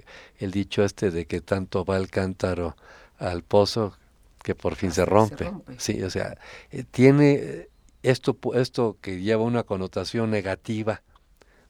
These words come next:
Speaker 1: Bueno, pues veámoslo positivamente, ¿no? Tanta, tanto va uno a intentar algo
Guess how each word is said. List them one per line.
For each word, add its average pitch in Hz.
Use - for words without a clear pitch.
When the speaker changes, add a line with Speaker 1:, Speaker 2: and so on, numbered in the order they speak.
Speaker 1:
Bueno, 117
pues 95
veámoslo 131
positivamente, 131
¿no? 101
Tanta, 123
tanto 117
va 117
uno 120
a 110
intentar 101
algo 107